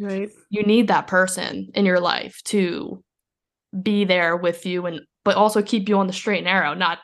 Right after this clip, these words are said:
Speaker 2: like, uh, let you go off the, the reins, you know, not just let you go, you know? So it's important for sure.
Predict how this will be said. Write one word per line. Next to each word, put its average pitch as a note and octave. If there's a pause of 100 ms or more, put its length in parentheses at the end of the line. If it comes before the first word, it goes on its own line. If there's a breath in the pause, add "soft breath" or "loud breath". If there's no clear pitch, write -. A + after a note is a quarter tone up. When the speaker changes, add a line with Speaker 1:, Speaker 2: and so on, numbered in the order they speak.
Speaker 2:
like, G3
uh, F#3
let F#3
you E3+ (140)
go F#3
off F3+
the, F3 (140)
the F3
reins, F#3
you F#3
know, F3
not F#3
just F#3+
let F3+
you F3
go, F3+ (100)
you F#3+
know? F3+
So E3+ (500 soft breath)
it's -
important - (100)
for F#2+
sure. -